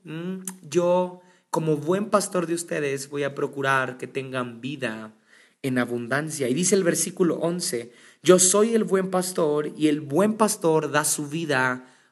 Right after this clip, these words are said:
por las ovejas". Entonces Jesús en esta ilustración, en esta metáfora que no es tan entendible, o sea, la, la, la, la puedes escuchar y quizá en el, en el sentido más literal o más práctico probablemente se entiende, pero quiero llevarte un poco más profundo para que te des cuenta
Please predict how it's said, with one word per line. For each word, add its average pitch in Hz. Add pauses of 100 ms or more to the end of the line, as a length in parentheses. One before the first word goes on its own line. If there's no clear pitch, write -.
por 139
las 127
ovejas". 127
Entonces 233
Jesús 220
en 190
esta 196
ilustración, 185
en 170
esta 180
metáfora 165
que 165
no 160
es 214
tan 294
entendible, 175
o 123
sea, 165 (340)
la, 185
la, 175
la, 190
la 190
puedes 247
escuchar 180
y 160
quizá 170 (200)
en 165
el, 165
en 165
el 160
sentido 180
más 170
literal 147
o 135
más 151
práctico 156
probablemente 165
se -
entiende, 160
pero 147
quiero 175
llevarte 175
un 175
poco 180
más 180
profundo 165
para 143
que 147
te 147
des 180
cuenta 185